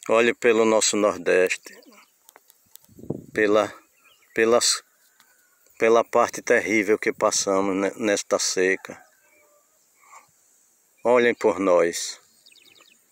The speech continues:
Aqui é o canal Vida na Roça, mostrando a realidade, a terrível realidade e o abandono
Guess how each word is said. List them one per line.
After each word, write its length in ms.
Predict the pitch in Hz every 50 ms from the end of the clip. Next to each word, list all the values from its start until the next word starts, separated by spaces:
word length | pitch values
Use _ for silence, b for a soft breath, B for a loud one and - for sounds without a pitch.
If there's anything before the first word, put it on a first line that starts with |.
| _
Aqui 640 | - 107 113 - - - 127 127 135 143 151 151 147 b b b b b b b b _ _ _ _ _ _ _ _ _
é 120 | 107 117
o 60 | 120 -
canal 500 | - - 127 127 120 117 117 120 117 101
Vida 320 | 101 123 143 135 143 143
na 100 | 151 151
Roça, 560 | 120 110 110 101 92 90 - - - 92 - - _ _ _ B B B B B B B
mostrando 880 | - 117 127 127 - - - - 120 123 120 120 120 120 123 135 139 - - _ _ _ _ _ _ _ _
a 120 | 117 120
realidade, 960 | 98 101 127 139 135 147 147 156 143 107 107 104 98 95 90 85 95 92 90 - - - - - - - - - - - - - - - - - - -
a 120 | 107 117
terrível 560 | - - - 135 117 110 131 151 143 131 147
realidade 920 | 135 110 120 127 127 127 123 127 101 87 104 104 107 110 110 107 113 127 131 127 - - - - - - - - - - -
e 100 | 123 139
o 80 | 143
abandono 840 | 143 139 131 139 147 143 131 110 113 113 120 123 123 127 135 147